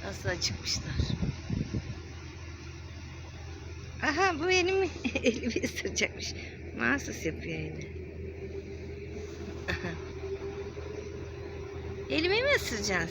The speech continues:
sen, ha? <laughs> Ay yavrum benim. Elimi mi ısırmaya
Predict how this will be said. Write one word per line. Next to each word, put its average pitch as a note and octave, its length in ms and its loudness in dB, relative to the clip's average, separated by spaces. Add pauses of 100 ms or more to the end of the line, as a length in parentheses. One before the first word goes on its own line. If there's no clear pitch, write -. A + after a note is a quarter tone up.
sen, G#3+ 340 -2
ha? F#4+ 120 4 (4000)
<laughs> C#4+ 120 0
Ay D#4+ 120 0
yavrum C#4 640 2
benim. C4 360 4
Elimi E4+ 320 6
mi G#4+ 180 10
ısırmaya G#4+ 460 10